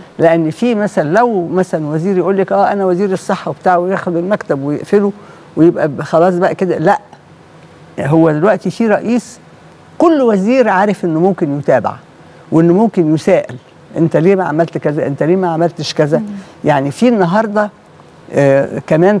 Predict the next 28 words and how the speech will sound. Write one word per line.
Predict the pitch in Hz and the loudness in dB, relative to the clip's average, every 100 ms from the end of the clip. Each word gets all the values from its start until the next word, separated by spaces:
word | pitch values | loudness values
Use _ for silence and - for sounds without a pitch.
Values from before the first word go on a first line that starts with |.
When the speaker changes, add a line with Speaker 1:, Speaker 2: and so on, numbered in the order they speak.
| - | 0
Speaker 1:
طلب | 226 214 | 0 0
من | 180 165 | -2 -2
الرئيس | 151 147 - 196 - | -2 -4 -4 -6 -4
إن | 151 139 | -4 -4
كل | - 269 247 180 | 0 2 2 2
ال-، | 160 139 - | 0 -2 -4
ال-، | 135 127 117 - 139 | -2 -2 -4 -2 -2
ال-، | 123 120 131 - - - - - | 0 -2 -6 -10 -20 -20 -20 -4
يعني، | 147 135 139 - | -2 0 -4 0
كل | 262 240 | 2 4
الأماكن | 190 156 - 165 220 220 196 185 - - - | 2 2 0 2 2 2 0 -2 -6 -16 -4
تتطور | 165 - 226 247 196 151 | -4 -2 2 2 2 -2
طبيًا. | - 139 131 143 - 131 - - | -4 -6 -4 -4 -6 -10 -18 -8
يعني، | 147 143 135 127 - - - | -4 -2 -4 -6 -10 -20 -4
آه، | 139 135 135 135 135 - 117 117 - - - - - - - - - - - | 4 4 4 2 -2 -2 -4 -8 -8 -8 -8 -6 -8 -10 -14 -14 -14 -14 -4
معهد | 165 185 180 147 | -2 -2 -2 0
ناصر | 175 175 165 147 | 0 2 -2 -2
ده | 160 156 147 | 0 0 -2
هيبقى | 156 185 180 | -2 0 2
مدينة، | 170 170 262 269 151 - - - | 0 2 2 2 0 -6 -18 -6
مدينة | 143 156 196 254 226 - | 0 2 2 2 0 -2
طبية، | 156 143 220 220 196 180 165 | -4 0 0 2 2 4 2
آه، | 165 - - - - 131 135 | 0 -8 -20 -12 -4 -4 -2
تستوعب | 180 - 233 233 175 151 | -4 0 2 4 2 0
ال-، | 151 | -6
شوفي | 139 233 214 | -4 -4 -4
كام، | - 226 202 | 2 2 2
يعني، | 165 165 127 | 0 -2 -2